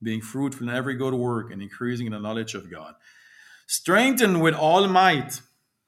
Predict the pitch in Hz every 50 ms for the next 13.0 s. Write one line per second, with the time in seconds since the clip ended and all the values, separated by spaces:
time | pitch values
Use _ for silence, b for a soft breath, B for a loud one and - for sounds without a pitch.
0 | _ _ _ _ _ _ _ _ _ _ - - 135 131 131 - 160 175 190 196
1 | 196 185 190 175 160 147 - 113 143 160 175 180 175 175 165 - - - - 160
2 | 156 147 131 107 85 - b b b b b b b b b - 131 120 110 135
3 | 156 160 175 180 - - - 165 175 190 190 175 131 117 117 104 92 - 117 120
4 | 127 139 156 175 185 185 170 - - - 113 104 95 98 95 85 80 80 92 113
5 | 139 147 135 147 - 143 151 165 151 113 87 - - _ _ _ _ _ _ -
6 | _ _ _ _ _ _ _ _ _ _ _ _ _ _ _ _ _ - 107 110
7 | 131 185 220 226 262 254 240 233 240 208 208 214 220 220 214 - - 147 151 151
8 | 143 147 - 170 165 175 185 208 202 175 151 156 139 139 127 120 120 - - -
9 | 165 190 208 190 - - 180 190 214 220 208 170 135 95 - - - - - -
10 | _ _ _ _ _ _ _ _ _ - 131 127 135 127 135 156 165 175 190 185
11 | 185 - 156 139 127 - - 104 92 87 90 - - _ _ _ _ _ - 117
12 | 117 110 113 117 113 110 101 120 147 156 160 156 151 151 104 92 87 - -